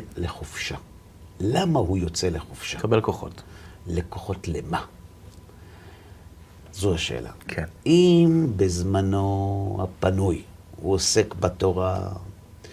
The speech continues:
Speaker 1: ומעיד על כך שהתורה חשובה לו יותר מפרנסתו, והוא עוסק לפרנסתו כי אין לו ברירה, וההוכחה היא שכשהוא לא צריך לעסוק לפרנסתו, הוא עוסק בתורה.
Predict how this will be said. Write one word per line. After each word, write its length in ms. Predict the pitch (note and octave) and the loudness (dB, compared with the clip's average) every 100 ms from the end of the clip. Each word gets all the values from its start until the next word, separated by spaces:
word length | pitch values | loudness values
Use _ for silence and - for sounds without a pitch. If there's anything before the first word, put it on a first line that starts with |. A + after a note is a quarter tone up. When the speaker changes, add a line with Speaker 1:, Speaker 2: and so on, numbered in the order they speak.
| - - | -20 -12
Speaker 1:
ומעיד 720 | F2 G2 G2+ G2 - E3 D3 | 0 2 2 0 6 8 8
על 160 | G#2 G2 - | 8 6 2
כך 420 | G#2 F#2 - - - | 0 0 -2 -14 -14
שהתורה 640 | - - G#2 F#2+ G#2 G2 G#2 | -6 2 2 4 2 4 2
חשובה 540 | - F#2+ - F2+ G2 | 0 -4 -2 2 2
לו 160 | G2 G2+ | 2 0
יותר 460 | G2 F#2 - G#2 F#2+ | -2 -2 2 2 2
מפרנסתו, 920 | F#2 F#2 G2 G2 F2 - F2+ G2 F#2+ | -2 0 0 2 0 -2 -2 -2 2
והוא 280 | G2 D3+ F3+ | 10 12 12
עוסק 440 | C#3 - D#3 C#3+ G#2 | 10 6 4 4 2
לפרנסתו 800 | G2 F#2+ G2 F#2+ - F2+ G2+ G2+ | 0 0 -2 -4 -4 -2 -2 -2
כי 180 | - - | -4 -8
אין 200 | - G2 | -4 -2
לו 160 | G2 G2 | 0 0
ברירה, 520 | F2+ G2 G2+ F#2+ G2 F2 | 2 4 4 4 2 2
וההוכחה 600 | G#2 G2 - F#2+ - A2+ | 2 2 0 -6 2 6
היא 320 | D3+ G#2+ G#2 | 6 4 -2
שכשהוא 460 | - - G#2 G2 | -6 -4 0 2
לא 120 | F#2 G#2 | 2 0
צריך 440 | - - D3 - | 0 0 0 6
לעסוק 380 | D3+ C#3+ C#3 D3 | 4 6 0 0
לפרנסתו, 760 | C#3 C3+ C3+ C3+ - B2+ - | 0 0 2 0 2 2 6
הוא 220 | D#3 G#2 | 6 6
עוסק 340 | G#2 - F#2+ - | 2 2 0 2
בתורה. 800 | G#2 G2+ F#2+ F#2 B2+ C3 A2 | 0 2 0 6 6 6 4